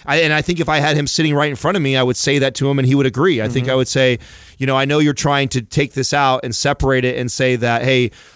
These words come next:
Speaker 1: just training super, super hard doesn't naturally, it doesn't necessarily affect our C N S to where you can't come back and do another hard workout again." And I would argue to say that, okay, well,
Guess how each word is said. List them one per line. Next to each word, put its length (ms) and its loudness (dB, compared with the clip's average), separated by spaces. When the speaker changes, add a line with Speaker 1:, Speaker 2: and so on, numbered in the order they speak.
Speaker 1:
just 320 -2
training 380 0
super, 280 0
super 220 -2
hard 240 2
doesn't 240 -2
naturally, 540 0
it 60 -8
doesn't 220 -2
necessarily 720 0
affect 480 -4
our 140 2
C 200 -2
N 120 0
S 160 0
to 80 -2
where 80 2
you 100 0
can't 240 -4
come 160 -2
back 220 -2
and 80 -4
do 100 0
another 220 -2
hard 180 0
workout 340 -2
again." 520 0
And 140 -6
I 100 0
would 180 2
argue 340 0
to 60 -2
say 340 0
that, 200 -2
okay, 400 0
well, 320 2